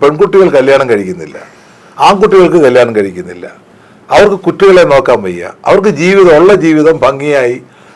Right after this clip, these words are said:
നല്ല സുഭിക്ഷമായിട്ട് ജീവിക്കണം. അപ്പം അവിടെല്ലാം ഇഷ്ടം പോലെ തൊഴിലവസരങ്ങളാണ്, ഇനിയും ലക്ഷക്കണക്കിന് തൊഴിലവസരങ്ങളാണ് അവിടെ ഉണ്ടാ-, ഉൺ-, ഇനിയും ഉണ്ടാവാൻ പോണത്. അപ്പം അവർക്ക് ആളില്ല. അപ്പം ഇവിടെയുള്ള നമ്മുടെ കുട്ടികൾക്ക്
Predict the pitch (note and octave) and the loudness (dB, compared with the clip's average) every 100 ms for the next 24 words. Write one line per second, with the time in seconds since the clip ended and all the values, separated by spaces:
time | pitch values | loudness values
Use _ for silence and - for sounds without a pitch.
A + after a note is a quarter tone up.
0 | B2 C3 C#3 C#3 C#3+ - C3+ A#2 G#2+ B2 | -6 -2 -2 -2 -6 -4 -2 0 -2 -6
1 | G2+ G2+ F2+ F2 F#2+ G2+ G3 - _ _ | -8 -10 -12 -16 -16 -6 -6 -6 _ _
2 | - - D#3+ G#3 A3 F#3 A3+ G#3+ G#3 G3+ | -8 -2 0 2 2 2 0 2 2 2
3 | F3 D#3+ D#3 D3 C#3+ B2 G#2+ F2+ F2 - | 2 2 2 2 0 0 -2 -4 -10 -16
4 | _ _ D3 G3+ B3 A#3+ F#3+ - G#3+ G3+ | _ _ 0 2 2 2 0 0 0 2
5 | F3 F3+ D3+ D3+ D3 C#3+ C#3 C3 A#2+ A2 | 2 2 2 2 2 0 -2 -2 -2 -2
6 | G2 F2 - _ _ _ _ - - B2 | -4 -8 -12 _ _ _ _ -20 -12 -8
7 | C3 C#3 C3 C#3 D3+ E3 G3+ D3+ D#3 D#3 | 0 0 0 -4 -4 0 0 2 2 4
8 | D3+ A2 A2 F#2+ F#2 - B2+ F#3 - A#2 | 2 2 0 -2 -6 -10 -6 -6 -2 0
9 | D3+ E3+ E3+ A3 A3+ A#2+ - _ _ _ | 0 2 2 2 0 -2 -6 _ _ _
10 | _ _ - E3+ A3+ D3 C3+ A3 A3 F3+ | _ _ -4 -4 -2 -4 0 4 4 4
11 | F3+ D#3+ D3+ F3+ C#3+ C#3 C3+ B2 D#3+ | 4 2 2 0 0 -2 -2 -2 -4